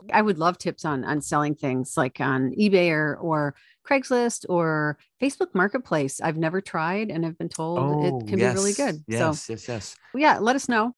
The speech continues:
Speaker 1: Also, before we run out of time, we just have to say,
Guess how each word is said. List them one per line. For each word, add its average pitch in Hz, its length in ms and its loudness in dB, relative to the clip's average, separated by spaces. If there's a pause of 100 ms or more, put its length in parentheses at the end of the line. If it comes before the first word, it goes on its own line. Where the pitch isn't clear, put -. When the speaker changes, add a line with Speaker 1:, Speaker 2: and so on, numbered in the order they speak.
Speaker 1:
Also, 208 560 2
before 262 320 2
we 247 60 0
run 233 160 0
out 196 100 2
of 180 80 -2
time, 165 300 -2
we 147 180 -2
just 285 300 -2
have 208 200 -2
to 180 60 -4
say, 147 540 0